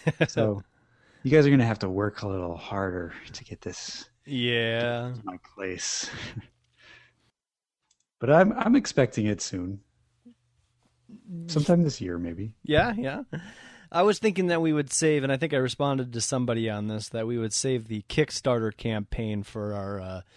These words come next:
Speaker 1: World Comic Con tour whenever we decide to do that.
Speaker 2: Right.
Speaker 1: Unless you really want the Kickstarter funds to be used for that T eight hundred, which I can totally understand and get behind.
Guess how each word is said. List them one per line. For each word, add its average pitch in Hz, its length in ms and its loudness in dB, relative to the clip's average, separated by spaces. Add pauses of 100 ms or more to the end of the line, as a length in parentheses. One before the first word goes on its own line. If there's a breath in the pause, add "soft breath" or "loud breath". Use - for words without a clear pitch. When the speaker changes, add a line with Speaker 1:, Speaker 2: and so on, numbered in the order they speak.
(420 soft breath)
Speaker 1:
World 120 500 -2
Comic 117 380 -4
Con 107 340 -6
tour 104 540 -6
whenever 101 580 -10
we 98 120 -10
decide 95 340 -10
to 98 60 -14
do 98 180 -12
that. 92 300 -12 (760)
Speaker 2:
Right. 95 420 -10
Speaker 1:
Unless 160 300 4
you 165 140 2
really 156 260 0
want 131 240 -2
the - 60 -20
Kickstarter 120 560 -2
funds 110 300 -6
to - 60 -10
be 107 120 -8
used 107 240 -6
for 101 80 -16
that 98 160 -10
T 104 180 -12
eight 95 140 -12
hundred, 92 280 -14
which 117 200 -4
I 156 80 4
can 151 140 -4
totally 175 360 -2
understand 107 480 -8
and 101 80 -10
get 101 140 -10
behind. 104 420 -12